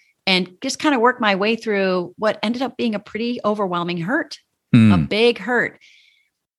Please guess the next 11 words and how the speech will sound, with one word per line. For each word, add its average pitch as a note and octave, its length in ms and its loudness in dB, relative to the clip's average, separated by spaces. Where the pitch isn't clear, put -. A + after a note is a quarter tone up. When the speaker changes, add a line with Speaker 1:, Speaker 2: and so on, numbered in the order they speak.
Speaker 1:
And A3+ 100 0
we B3+ 60 0
need D#4 160 2
to E4 80 -8
talk D4+ 240 0
about G#3 260 4
this D3 220 0
because G3+ 380 -4
in A3 200 -2
the B3+ 80 2
workplace, F#3+ 720 0